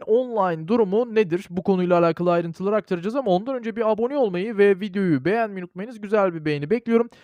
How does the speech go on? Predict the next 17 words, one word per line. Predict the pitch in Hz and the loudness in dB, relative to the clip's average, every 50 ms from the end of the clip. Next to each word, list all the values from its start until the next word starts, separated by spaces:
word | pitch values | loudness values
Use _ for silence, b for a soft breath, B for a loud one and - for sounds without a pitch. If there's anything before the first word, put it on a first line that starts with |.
| B B B B B | B B B B B
Beğenileriniz | 151 202 247 277 285 269 262 226 208 | 4 4 4 4 -2 -8 -10 -8 -8
çok | - 262 269 247 | -6 -6 -6 -6
önemli | 262 254 226 202 185 | -6 -8 -8 -8 -10
çünkü | - 233 208 233 196 | -12 -12 -12 -12 -14
video | 220 226 226 233 226 | -14 -12 -8 -8 -8
öne | 214 240 247 | -8 -10 -12
çıkar | 226 - - - 247 240 240 226 - | -16 -12 -6 -2 -2 -2 -2 -4 -6
ve | 202 185 208 208 208 190 | -4 -2 0 0 0 -2
videonun | 214 202 208 226 220 220 | -6 -6 -6 -6 -6 -6
öne | 214 220 208 | -8 -10 -10
çıkmasıyla | - - - 220 208 - 226 208 240 | -12 -14 -12 -12 -10 -10 -8 -8 -8
sesimiz | - - 220 202 - - 208 208 220 202 - - - - | -8 -8 -10 -12 -12 -14 -16 -14 -14 -16 -16 -18 -16 -8
duyulur | 147 147 143 139 139 143 | -6 -4 -4 -4 -2 -4
aslında. | 139 135 131 123 - 143 143 147 | -4 -4 -6 -8 -10 -8 -4 -2
Online | 165 175 202 214 202 190 185 185 185 180 180 | 0 0 0 -2 -2 -4 -4 -4 -4 -6 -8
durumu | 170 185 180 180 185 190 170 131 120 | -8 -8 -8 -8 -8 -10 -10 -10 -8
duyulur. | 123 120 123 147 214 254 | -8 -8 -8 -8 -10 -10